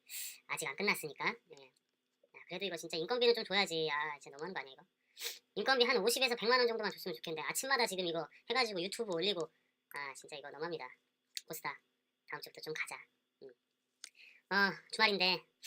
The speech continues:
저는 좀 비염이 있어가지고 자꾸 훌쩍대는데, 여러분. 아이고, 또 녹화 시간, 녹화 시간에 이렇게 좀 또 오바했네요. 예, 주말인데 저 바깥바람 쐬시면서 콧바람도 좀 쐬시고 이렇게 코에 맑은 공기도 좀 많이 넣어줘야 이런 감기도 안 걸리나 봐요. 음, 맛있는 것도 많이 드시고요. 주말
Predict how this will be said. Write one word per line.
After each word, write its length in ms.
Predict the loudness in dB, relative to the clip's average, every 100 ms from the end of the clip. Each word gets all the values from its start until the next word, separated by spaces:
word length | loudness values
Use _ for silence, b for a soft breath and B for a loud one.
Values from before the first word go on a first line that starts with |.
| B B _
저는 260 | 2 4 4
좀 120 | 0
비염이 260 | 4 6 6
있어가지고 320 | 2 2 0
자꾸 140 | -6 -6
훌쩍대는데, 460 | -4 -2 -2 -2
여러분. 240 | -4 -6 -14 _ _
아이고, 220 | -10 -8 -10
또 60 | -12
녹화 180 | -6 -6
시간, 280 | -2 -4 -6 _
녹화 280 | -14 -10 -10
시간에 280 | -8 -8
이렇게 160 | -8 -10
좀 180 | -10 -12 -10
또 120 | -6
오바했네요. 320 | -2 -2 -4 -18 B B B B -4
예, 140 | -2 -2
주말인데 500 | 0 2 4 0 0 _ b b _ _
저 200 | -12 -12 -14 _ _
바깥바람 440 | -4 0 2 2 0 -10
쐬시면서 440 | -12 -8 -6 -8 -10 _
콧바람도 360 | -8 -6 -6 -8
좀 140 | -12
쐬시고 280 | -10 -10 -12
이렇게 240 | -16 -20 _ _
코에 280 | -2 -2 -4 B B
맑은 240 | 4 4 4
공기도 220 | 0 0
좀 100 | 4
많이 140 | 4
넣어줘야 440 | 4 0 4 2 2
이런 200 | -4 -4
감기도 260 | -2 0 0
안 80 | 2
걸리나 240 | 2 0
봐요. 100 | -4 -14 -20 -20 _ B B B B -6
음, 320 | -4 -2 -4 -2
맛있는 220 | -2 0
것도 80 | 0
많이 100 | -2
드시고요. 260 | 0 2 0 0
주말 280 | -2 2 2